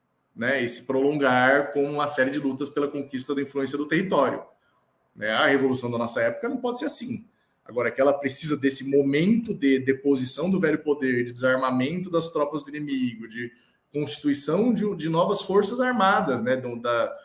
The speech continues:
da reorganização fundamental do processo de segurança pública. Isso aí é um corpo profissional de gente paga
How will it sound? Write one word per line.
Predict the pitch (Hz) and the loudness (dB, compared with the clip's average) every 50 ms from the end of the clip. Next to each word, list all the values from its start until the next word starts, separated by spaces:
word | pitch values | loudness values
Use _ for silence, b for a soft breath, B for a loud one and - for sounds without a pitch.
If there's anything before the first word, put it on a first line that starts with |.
| B B B B B - | B B B B B -6
da | 120 110 | -2 0
reorganização | 117 135 156 156 160 156 151 156 - - 185 190 | 2 4 4 4 2 2 2 0 0 0 -2 -2
fundamental | 190 190 180 180 180 180 185 202 208 202 - - 165 190 208 208 | -4 -4 -4 -2 0 0 0 0 0 0 0 0 2 2 2 2
do | 226 208 | 0 -4
processo | - 214 208 - - 196 196 190 | -2 -2 0 0 0 0 2 2
de | - | 2
segurança | 202 175 170 170 180 175 165 170 143 | 4 4 4 4 4 4 4 0 -2
pública. | - - 135 127 120 117 110 104 107 107 | -4 -4 -4 -4 -2 -2 -4 -4 -4 -4
Isso | 107 - 123 | -6 -2 -2
aí | 135 | -2
é | |
um | 151 147 | -2 -2
corpo | - - 147 147 147 147 - | -2 0 0 0 0 -4 -6
profissional | 151 143 135 135 - - 143 131 127 120 117 117 117 117 | -4 -4 -4 -4 -4 -8 -6 -6 -4 -2 -2 -4 -4 -6
de | 117 120 | -8 -10
gente | 117 131 127 123 - | -8 -8 -10 -10 -8
paga | - 120 120 120 117 113 110 107 110 107 | -4 -2 -2 -2 -2 -2 -4 -4 -6 -6